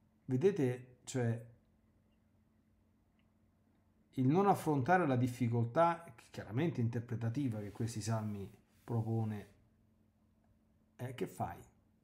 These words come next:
Siccome non li sai interpretare, li, li espungi,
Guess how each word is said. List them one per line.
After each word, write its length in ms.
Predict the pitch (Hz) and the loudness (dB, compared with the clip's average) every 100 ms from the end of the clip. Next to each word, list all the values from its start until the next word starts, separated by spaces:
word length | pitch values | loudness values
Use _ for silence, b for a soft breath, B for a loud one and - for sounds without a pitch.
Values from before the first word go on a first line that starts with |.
| _ _ _ _ _ _ _ _ _ | _ _ _ _ _ _ _ _ _
Siccome 360 | - - 160 | -20 -6 -2
non 100 | 156 | 0
li 60 | 143 | 2
sai 100 | 127 | 0
interpretare, 640 | 127 120 127 147 151 - - | 0 0 0 4 2 2 -8
li, 200 | 117 110 | -6 -6
li 120 | 107 | -6
espungi, 800 | 104 - 175 156 113 95 117 - | -10 -6 -2 0 0 -2 -6 -6